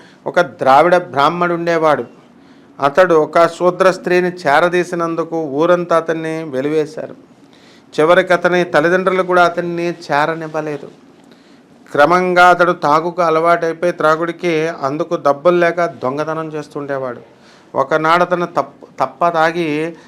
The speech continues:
ఆ శూద్ర స్త్రీ వద్దకి వెళ్ళగానే అక్కడ వేరొక ప్రియుడు ఎదురై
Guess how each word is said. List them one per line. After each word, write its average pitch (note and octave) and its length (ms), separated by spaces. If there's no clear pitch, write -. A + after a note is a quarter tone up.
ఆ C#3+ 140
శూద్ర D#3+ 440
స్త్రీ F3 340
వద్దకి E3+ 480
వెళ్ళగానే D#3+ 840
అక్కడ E3 640
వేరొక F3+ 420
ప్రియుడు F3 840
ఎదురై D#3+ 600